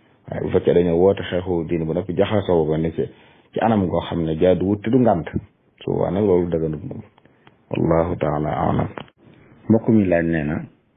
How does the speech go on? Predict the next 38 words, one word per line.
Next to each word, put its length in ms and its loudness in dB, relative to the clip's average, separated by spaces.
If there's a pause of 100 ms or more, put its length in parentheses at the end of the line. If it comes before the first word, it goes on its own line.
(760)
moom 460 2 (100)
jumaa 360 0
ji 100 -2
nga 100 0
xam 160 -2
ne 100 -2
fa 140 -4
lay 160 2
jullee 220 0
waxtu 280 -4 (100)
juróom, 340 -2 (680)
bu 140 -2
àjjuma 320 0
dikkee 360 -2
da 80 2
ko 140 -12
fay 120 -4
bàyyi 300 -2
dem 240 -4
ci 80 -6
yeneen 320 0
jumaa 260 -2
joo 140 -6
xam 220 -4
ne 100 -2 (720)
la 120 0
tax 160 -2
mu 80 -2
fay 160 0
dem 160 2
nee 120 0
na 120 -2
fa 120 -4
lay 160 2
gën 220 0
a 160 -2 (520)
teewloo 560 2 (760)
daal, 240 -10